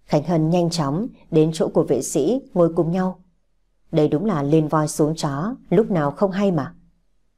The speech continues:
Quả nhiên chỉ vì đứa con thôi, vừa thấy cô không mang thai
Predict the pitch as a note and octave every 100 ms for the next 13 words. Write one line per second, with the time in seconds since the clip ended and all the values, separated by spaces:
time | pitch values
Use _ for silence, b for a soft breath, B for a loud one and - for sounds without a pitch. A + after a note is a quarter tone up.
0 | - D3+ C3 C#3+ D3+ C#3+ - F3 D3+ D#3
1 | D#3+ G3 F#3 F3 F3 F3 - _ _ _
2 | - D#3 D#3+ E3+ F3 F3 G3 F3 D#3+ D#3+
3 | E3 E3 E3